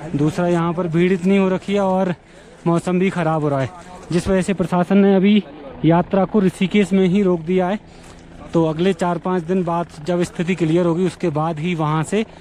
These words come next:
अ, यात्रियों को छोड़ा जाएगा। बाकी जो लोकल आ रहे हैं या फिर ऋषिकेश के बाद के हैं, उनको भी थोड़ा थोड़ा करके ही छोड़ा जा रहा है। रास्ते में जगह जगह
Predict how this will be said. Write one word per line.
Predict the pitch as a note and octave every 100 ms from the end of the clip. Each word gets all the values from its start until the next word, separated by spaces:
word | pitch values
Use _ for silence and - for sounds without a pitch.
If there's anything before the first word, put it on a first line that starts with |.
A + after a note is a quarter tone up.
| - - -
अ, | D#3+ D#3
यात्रियों | D#3 D#3 E3+ E3+
को | E3
छोड़ा | D#3+ D3 C3+
जाएगा। | B2+ A#2 A2 - - - - -
बाकी | D3 C#3+ F3
जो | F3
लोकल | F3 E3+ F#3
आ | F3+ F3+
रहे | F#3+
हैं | F#3+ F3+
या | F3
फिर | F3+ F3
ऋषिकेश | D#3+ - E3+ F3 -
के | F3
बाद | D#3+ E3
के | - F3+
हैं, | F3+ E3 - - - - - G#3+
उनको | G#3+ A3+
भी | A#3
थोड़ा | G#3 G3+
थोड़ा | G#3 G#3
करके | G3+ F#3+
ही | G#3
छोड़ा | F#3 E3+
जा | F3
रहा | F3
है। | F#3+
रास्ते | F3+ -
में | F#3
जगह | F3+ F3
जगह | F3+ F3